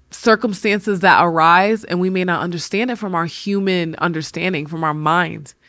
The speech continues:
And some things we're not meant to understand. But when you have wisdom that comes from God,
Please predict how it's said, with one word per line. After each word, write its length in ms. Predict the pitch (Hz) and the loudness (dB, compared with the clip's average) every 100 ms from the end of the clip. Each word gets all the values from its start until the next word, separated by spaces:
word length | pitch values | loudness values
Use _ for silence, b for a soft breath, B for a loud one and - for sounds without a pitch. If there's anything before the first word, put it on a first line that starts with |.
| b b b b - | b b b b -2
And 160 | 214 | 0
some 220 | 214 240 | 2 2
things 200 | 247 262 | 2 0
we're 100 | 240 | 0
not 220 | 226 180 170 | 4 2 4
meant 240 | 190 254 | 0 2
to 100 | 240 | 0
understand. 640 | 175 156 143 - 151 143 - B | 0 0 -4 -4 -4 -6 -8 B
But 80 | 180 | 2
when 180 | 180 208 | 4 6
you 120 | 262 | 6
have 300 | 247 233 190 | 6 6 4
wisdom 520 | - 175 196 208 233 220 | 2 6 6 6 0 0
that 120 | 156 | -2
comes 260 | - 190 | -2 -4
from 200 | - 160 | -4 -4
God, 380 | 151 143 165 202 | 2 4 4 2